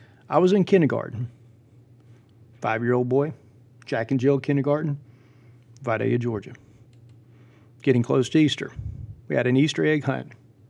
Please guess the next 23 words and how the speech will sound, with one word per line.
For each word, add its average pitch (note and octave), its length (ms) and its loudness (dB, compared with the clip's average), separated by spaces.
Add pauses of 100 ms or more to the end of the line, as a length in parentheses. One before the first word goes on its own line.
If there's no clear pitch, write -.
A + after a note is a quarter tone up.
(840)
I - 60 -2
remember E3+ 240 6
when F3+ 120 4
I F3+ 40 2
went F#3 160 2
out E3+ 240 -2 (1300)
to D#3 160 2 (160)
hunt D#3 240 2
the F3+ 80 8
Easter D3 240 0
eggs, C3 340 -2 (1040)
out C3 120 -4
in E3+ 60 2
the D#3 60 6
play F3 300 6
area, B2+ 300 0 (320)
there C#3+ 100 2
was B2+ 80 4
a D3 60 2
fence. - 460 -2 (800)
And E3 120 2
I B3 60 6
looked, E3+ 420 4